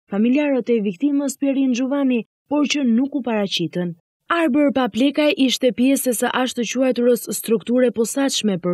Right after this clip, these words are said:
mbrojtjen e votës, që ngriti në atë kohë Partia Demokratike. Në njëzet e një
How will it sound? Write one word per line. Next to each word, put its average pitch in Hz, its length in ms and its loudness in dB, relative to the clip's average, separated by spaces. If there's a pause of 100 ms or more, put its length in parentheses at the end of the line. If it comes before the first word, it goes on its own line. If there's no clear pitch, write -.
mbrojtjen 190 420 0
e 196 80 0
votës, 220 460 2 (260)
që 233 140 2
ngriti 277 340 2
në 294 260 2
atë 208 220 -4
kohë 269 220 0
Partia 240 500 0
Demokratike. 175 840 -4 (500)
Në 254 160 6
njëzet 311 400 4
e 320 80 4
një 311 140 4